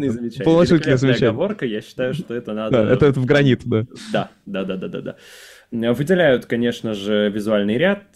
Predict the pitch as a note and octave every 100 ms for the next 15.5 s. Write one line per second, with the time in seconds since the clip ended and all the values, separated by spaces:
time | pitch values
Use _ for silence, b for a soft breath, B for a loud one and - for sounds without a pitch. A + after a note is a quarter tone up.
0 | - B2 A#2 A#2 A2+ G#2+ G#2+ A2 G#2+ G#2
1 | A2 B2 G3 G#3 - D3 C3 B2 E3 D#3+
2 | C#3 A#2+ B2 - A#2+ - A#2 B2 A#2 -
3 | G#2 F#2+ - F#2+ F#2+ F#2+ G2+ G2 G2+ F#2+
4 | F#2+ - G3 - C3+ F#3+ F#3+ D#3+ D3 C3+
5 | - - C3+ A#2+ - G#2 G#2+ G2+ F#2+ F#2+
6 | - G2+ G2+ F#2+ F#2 - G2 - F#2+ F#2
7 | F#2+ F#2+ G2+ G#2 G2 G2+ G2 F#2 F2+ F2+
8 | F2 F2 G2 A2+ F3+ F#3+ E3 E3 D#3 -
9 | _ _ _ _ _ _ _ _ - B2
10 | C3 B2+ G#2+ B B B B B C3 -
11 | B2+ A2+ E3+ D#3+ C#3+ D#3+ D#3 D#3+ D3+ -
12 | D#3 - B2 A#2+ G#2+ G#2 G#2 A2 B2 A#2+
13 | A2+ - A2 A#2+ A#2+ G2 F#2 - D3 F3
14 | D3+ C3+ A#2+ G#2+ G#2 C3+ A#2 F#2+ F#2 G#2
15 | D#3+ D#3 C3+ B2 A#2